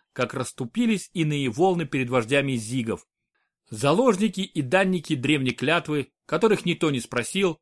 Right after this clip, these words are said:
которым никто не оставил выбора. Такие разные в жизни и смерти, в посмертии они стали одинаковыми. Ночь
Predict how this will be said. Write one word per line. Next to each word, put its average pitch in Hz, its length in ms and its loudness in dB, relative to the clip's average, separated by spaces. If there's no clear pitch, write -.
которым 127 380 0
никто 180 260 0
не 165 100 -2
оставил 135 400 0
выбора. 107 540 0
Такие 202 500 0
разные 165 460 0
в 131 60 -2
жизни 131 380 0
и 135 120 -10
смерти, 139 680 -4
в - 100 -20
посмертии 190 640 0
они 151 220 -2
стали 147 280 0
одинаковыми. 120 920 -2
Ночь 165 440 0